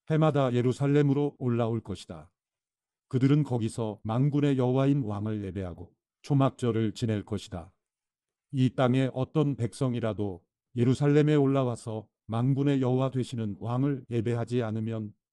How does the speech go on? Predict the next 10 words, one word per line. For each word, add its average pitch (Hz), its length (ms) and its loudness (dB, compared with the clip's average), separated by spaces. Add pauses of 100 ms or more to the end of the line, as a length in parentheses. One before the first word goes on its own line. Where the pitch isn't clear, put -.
(120)
그들에게 135 440 4
비가 135 320 0
내리지 117 400 0
않을 110 300 -2
것이다. 90 480 -8 (800)
만약 120 480 2
이집트 131 420 0
백성이 127 580 -2
올라오지 123 560 0
않으면 101 460 -4